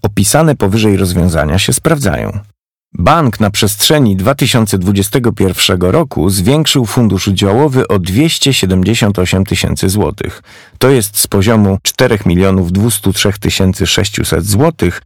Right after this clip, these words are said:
do czterech milionów czterystu osiemdziesięciu jeden tysięcy sześciuset złotych. A jaka może być korzyść finansowa z tej inwestycji? Zgodnie z polityką regulatora, Komisji Nadzoru Finansowego, banki spółdzielcze mogą wypłacać dywidendę swoim członkom.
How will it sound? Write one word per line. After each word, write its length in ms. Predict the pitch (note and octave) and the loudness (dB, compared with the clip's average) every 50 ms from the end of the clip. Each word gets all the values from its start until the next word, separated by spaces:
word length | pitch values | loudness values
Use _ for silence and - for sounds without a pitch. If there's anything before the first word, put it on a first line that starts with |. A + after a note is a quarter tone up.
| _ - | _ -6
do 200 | - F2 F#2 F2 | -4 -2 -2 -2
czterech 460 | - - - - F3+ E3 D3+ C3+ - | -4 -4 -2 0 0 0 0 0 0
milionów 520 | G2 E2+ D#2 D#2 B1 A#1+ C2+ C#2+ B2+ C3 - | -2 0 0 -2 -2 -2 0 0 -2 -2 -4
czterystu 520 | - - - A#2 - G#2+ G2+ - F2 - | -6 -2 -2 0 0 0 -2 -2 -2 -2
osiemdziesięciu 640 | F2 - D#2+ E2+ D#2+ - E2+ - E2+ E2+ - E2 D#2+ | 0 0 0 0 0 -2 -2 0 -2 -2 0 -2 0
jeden 340 | D#2+ D#2+ D3 E3 C#3 G#2+ - | 0 0 2 2 2 0 0
tysięcy 480 | - - - - D#2 E2 - - D#3 | -2 -2 -2 0 -2 -2 0 0 -2
sześciuset 640 | D#3+ - - - - - - - - - C3 B2+ C3+ | -2 0 -2 -4 -4 -4 -6 -6 -4 -2 -2 -2 0
złotych. 580 | C3 C#3+ C3 G2+ - - - - - - - - _ _ _ _ _ _ _ _ _ _ - | 0 0 0 0 -2 -2 -6 -10 -10 -10 -14 -20 _ _ _ _ _ _ _ _ _ _ -2
A 100 | - E3 | 0 2
jaka 320 | E3+ B2+ G#2 G#2 - G#2+ G#2 | 4 4 4 2 2 2 2
może 280 | G#2+ G#2+ G2+ G2 G#2+ | 4 4 4 2 2
być 240 | F#2+ F#2+ F#2 - - | 2 0 0 -2 -4
korzyść 500 | - - A#2+ G#2+ F#2+ F#2+ F#2+ - - - | -2 0 0 0 2 0 0 -2 -2 -2
finansowa 560 | - G#2 G2+ G2 G2 G2 - G2+ E2+ E2+ F2+ | 0 2 2 4 2 2 0 0 0 0 0
z 80 | F#2 - | -2 0
tej 140 | - F#2 F#2 | 0 0 2
inwestycji? 680 | F#2 F2+ E2+ F2+ - - F2 E2+ - - F3 G#3 G#3+ - _ _ _ _ _ _ _ _ _ _ | 2 2 0 0 -2 0 -2 -2 0 0 0 0 0 -2 _ _ _ _ _ _ _ _ _ _
Zgodnie 500 | - G2 G2 - D#3+ F#3+ F3 F3 F3+ E3+ | -4 -4 0 2 2 2 2 2 0 0
z 60 | C#3+ - | 0 0
polityką 560 | - G#2+ F#2 E2+ - - C#3 - A#2 F#2+ F2+ | 0 0 0 0 0 -2 0 0 2 2 2
regulatora, 720 | D#2 D#2+ - B1 B1 C2+ - - - - - F#2 B2+ C#3 - - _ - - | 0 0 0 0 0 0 -2 -2 -2 0 0 0 0 -2 -4 -10 _ -18 -10
Komisji 420 | - G2+ F2 E2+ E2 E2 - - - | -4 -2 0 0 0 -2 -2 -2 -2
Nadzoru 420 | D#2+ - - - D2 C2 - C#2 | -2 -2 -2 -2 -2 -2 -2 -2
Finansowego, 680 | - - D#2 D2+ - - - - E2 F#2 G2+ B2 D#3 D3+ D3 - - - - | -2 -2 -2 -2 -2 -4 -4 -2 0 0 0 2 0 -2 -2 -6 -16 -12 -4
banki 460 | - F#2 - C#3+ F3 F3+ D#3+ - D3+ | -2 0 2 2 2 0 0 -2 -2
spółdzielcze 680 | C3+ - - E2+ D#2+ D#2 C2+ D#2 F2 G#2+ - - F3+ E3+ | -4 -2 -2 -2 -2 0 2 2 0 0 0 0 0 2
mogą 440 | D#3+ C#3+ B2 D3 E3 F3+ F#3 F3 C3+ | 4 4 4 2 4 2 2 2 2
wypłacać 580 | A2 G2+ - - F2+ G2+ - B2 B2+ - - | 0 0 0 2 0 2 2 0 -2 0 0
dywidendę 540 | C#3 C3 C3+ C#3 B2 G#2+ F2+ D#2 C2+ - F#2+ | -2 0 0 0 0 0 0 0 0 0 -2
swoim 360 | G2+ - - G#2+ A#2 C#3+ D#3 | -2 0 0 2 2 2 0
członkom. 520 | C3+ - - G#2+ F2 D#2 - - - - | 0 0 0 0 0 0 -2 -4 -4 -4